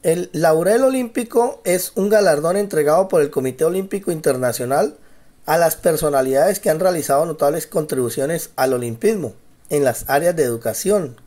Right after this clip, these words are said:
cultura y promoción de la paz. El elegido es nominado por un jurado de notables. El origen del reconocimiento se encuentra en la Agenda Olímpica dos mil veinte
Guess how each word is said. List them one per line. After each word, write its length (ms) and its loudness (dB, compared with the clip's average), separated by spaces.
cultura 600 0
y 120 0
promoción 480 -2
de 100 2
la 120 2
paz. 360 0
El 260 0
elegido 540 2
es 60 2
nominado 540 2
por 140 2
un 80 0
jurado 320 2
de 80 2
notables. 560 -2
El 200 2
origen 540 0
del 180 2
reconocimiento 880 -2
se 100 -4
encuentra 640 -2
en 160 0
la 140 2
Agenda 400 0
Olímpica 500 -2
dos 160 2
mil 160 -2
veinte 460 -4